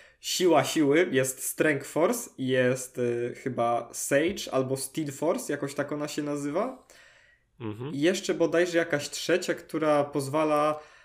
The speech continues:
Speaker 1: e, by, mieć telekinezę i, i, e, Ba-, Barry Allen to jest chyba teraz ten główny Flash, jeżeli dobrze pamiętam, to on próbował wykorzystać różne te moce, zobaczyć, co one dają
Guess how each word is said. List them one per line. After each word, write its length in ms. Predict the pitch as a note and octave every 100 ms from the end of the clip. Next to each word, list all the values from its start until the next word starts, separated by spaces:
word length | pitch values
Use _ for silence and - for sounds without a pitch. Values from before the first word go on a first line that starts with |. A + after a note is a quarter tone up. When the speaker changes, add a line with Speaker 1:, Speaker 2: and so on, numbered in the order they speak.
| _ _ _
Speaker 1:
e, 120 | C3 B2
by, 280 | A#2+ C#3+
mieć 360 | - C#3 E3+ -
telekinezę 800 | D#3+ D3+ D3+ C#3 C3+ A2+ A2 - -
i, 340 | B2+ B2+ B2+
i, 420 | B2+ B2+ B2+ B2+ B2+ - - -
e, 100 | - A#2 A#2 A#2 A#2 A#2
Ba-, 520 | - C3+ A#2+ A#2+ A#2+
Barry 380 | A#2 C#3 C#3+ C#3+
Allen 320 | C3 B2 A#2
to 100 | B2
jest 160 | A#2 -
chyba 180 | A#2+ A#2
teraz 280 | A#2+ A#2+
ten 200 | - A#2+
główny 520 | A#2 B2+ A#2+ A#2+ A2+ A2+
Flash, 420 | - B2 A2+ -
jeżeli 280 | A#2 A#2+ A#2
dobrze 280 | A#2 A2+
pamiętam, 580 | A2 A#2+ D3 D3 D#3 D#3+ D#3 - - -
to 220 | C3 -
on 360 | C3+ C#3 C3+
próbował 880 | C3+ B2+ C3 B2+ B2 A#2 A#2 A#2 A#2 _ _ _ _ _ - -
wykorzystać 640 | C3 C#3+ C3+ C#3 C3+ B2 -
różne 380 | C#3 C#3+ C3+ C3
te 120 | C3+
moce, 420 | C3+ C3+ C#3 B2+
zobaczyć, 400 | C3 B2+ C3 -
co 160 | - C#3+
one 160 | C3
dają 400 | C3 D3+ F3+ F#3+